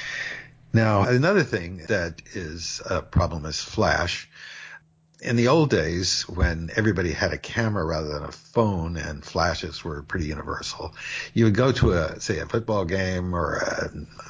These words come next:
ice skating performance or the opera or whatever, and it would be flash, flash, flash, flash, flash, flash, flash. The Olympic Games is my favorite.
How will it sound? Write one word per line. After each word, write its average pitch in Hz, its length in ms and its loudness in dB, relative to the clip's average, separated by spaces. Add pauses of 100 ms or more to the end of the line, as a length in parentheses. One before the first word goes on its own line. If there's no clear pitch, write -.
(160)
ice 104 200 4
skating 90 440 2
performance 90 840 2
or 78 100 -2
the 78 140 2
opera 92 300 6
or 78 160 2
whatever, 85 400 4
and 82 460 -4
it 104 100 4
would 92 160 4
be 82 120 2
flash, 156 320 2
flash, - 180 2
flash, 92 180 -2
flash, - 220 -6
flash, - 200 -8
flash, - 360 -10
flash. - 180 -6
The - 240 -2
Olympic 113 400 4
Games 80 300 -4
is - 180 -12
my 82 160 -6
favorite. 78 440 -6